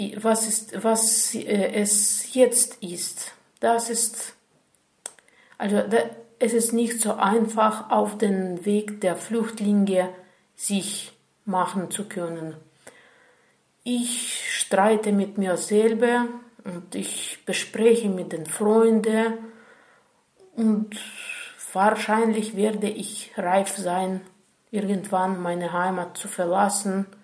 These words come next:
Na, ehrlich gesagt, ich schäme mich wirklich, meine Wohnung zu verlassen, weil ich fast alles habe. Einigen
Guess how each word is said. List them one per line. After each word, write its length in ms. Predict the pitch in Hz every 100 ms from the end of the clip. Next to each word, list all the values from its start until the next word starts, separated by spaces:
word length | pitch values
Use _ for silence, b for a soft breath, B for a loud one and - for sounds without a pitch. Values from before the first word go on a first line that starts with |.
| B B B B B B
Na, 240 | - 220 -
ehrlich 380 | 233 240 226 226
gesagt, 420 | 226 226 233 233
ich 220 | - 214 -
schäme 300 | 247 240 233
mich 440 | 226 208 - -
wirklich, 520 | 220 226 226 226 -
meine 440 | 208 190 190 185 - - _ _ -
Wohnung 500 | 180 226 226 208 -
zu 140 | -
verlassen, 800 | - 170 190 220 220 247 233 226
weil 220 | 190 185
ich 400 | - 226 226 - B B B B
fast 420 | - 220 214 -
alles 400 | 240 226 214 -
habe. 300 | 185 165 160 160 160 b b b b
Einigen 800 | 196 226 254 226 247 240 240 -